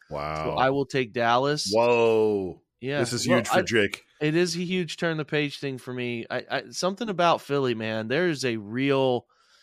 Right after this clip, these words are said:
Speaker 2: disconnect going on down there. And then I still think,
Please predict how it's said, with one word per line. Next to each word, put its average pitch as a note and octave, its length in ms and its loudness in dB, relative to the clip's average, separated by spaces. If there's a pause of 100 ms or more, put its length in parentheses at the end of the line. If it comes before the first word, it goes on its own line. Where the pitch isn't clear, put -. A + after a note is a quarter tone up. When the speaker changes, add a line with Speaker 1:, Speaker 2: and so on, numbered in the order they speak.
(280)
Speaker 2:
disconnect B2 640 -2
going A2 260 -6
on G#2+ 220 -6
down G#2 240 -6
there. G2+ 240 -6
And D#3+ 160 -6
then F3+ 280 0 (720)
I D#3 120 4
still F3 340 0
think, F#3+ 360 -4